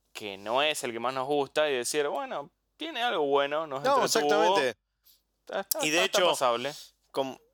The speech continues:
Speaker 2: a ver, eh, el tema es que creo que Hollywood en sí misma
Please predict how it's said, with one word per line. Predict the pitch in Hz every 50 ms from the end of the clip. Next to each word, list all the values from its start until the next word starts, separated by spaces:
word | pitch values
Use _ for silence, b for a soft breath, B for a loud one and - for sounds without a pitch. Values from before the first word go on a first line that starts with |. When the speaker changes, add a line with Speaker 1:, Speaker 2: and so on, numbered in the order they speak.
| _ _ - - - _ -
Speaker 2:
a | 131 131
ver, | 135 139 123 107 101 - _ _ _ _ _ _ _ _ _ 127
eh, | 123 120 117 113 113 110 110 107 107 - - - _ _ _ _ _ _ _ _ _ _ _ _ - - -
el | - 135 131 131
tema | 175 180 180 170 151 147 143
es | 143 139 135 - - - - _ _ _ _ _ _ _ _ _ _ _ _ _ _ _ _ _ _ _ _ _ _ _ _ _ _ _ _ _ _ _ _ _ _ _ B B B B B B B B B B B B B B B B B B _ _ _ _
que | - 139 135 123
creo | - 170 180 180 143
que | 135 139 135 123 - - _ _ _ - - - - - _ _ _ _ _ _ _ _ _ _ _ _ _ _ - - - -
Hollywood | 170 170 160 131 127 123 123 123 117 117
en | 123 127 120
sí | - - 156 156
misma | 165 160 151 135 139 143 143 151 156